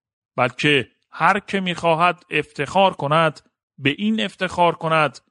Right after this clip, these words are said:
که مرا می‌شناسد و می‌داند که خداوند هستم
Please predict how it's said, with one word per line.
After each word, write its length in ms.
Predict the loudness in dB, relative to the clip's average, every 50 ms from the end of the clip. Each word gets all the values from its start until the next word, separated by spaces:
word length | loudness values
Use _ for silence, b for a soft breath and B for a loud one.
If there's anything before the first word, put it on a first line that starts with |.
| _ _ _ _ -6 -4
که 80 | -4
مرا 420 | -2 0 0 2 2 2 2 0 0
می‌شناسد 960 | -2 -2 -2 -2 -2 -2 -4 -2 -2 -2 -2 -2 0 0 0 0 -2 -4 -10 _ _ _ _ _ _ _
و 140 | -2 -2 0
می‌داند 720 | 0 0 2 2 2 2 2 2 2 0 0 -2 -4 _ _
که 100 | -14 -14
خداوند 680 | -6 -4 0 0 2 2 2 2 2 2 0 -2 -8
هستم 640 | -12 -12 -12 -8 -4 -2 -2 -2 -2 -6 -10 -14